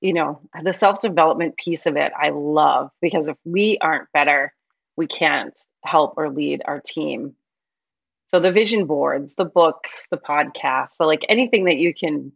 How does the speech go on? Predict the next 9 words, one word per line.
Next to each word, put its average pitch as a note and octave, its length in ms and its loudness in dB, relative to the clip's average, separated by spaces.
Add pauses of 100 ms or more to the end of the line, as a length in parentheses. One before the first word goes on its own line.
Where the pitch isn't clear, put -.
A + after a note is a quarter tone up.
(120)
fill F3+ 420 2
your D3 480 0 (800)
head E3+ 580 2
that's D#3 200 -6
positive, D3+ 580 0
I C3+ 100 -2
think D3 240 -4
is C#3 240 -6
just, - 260 -12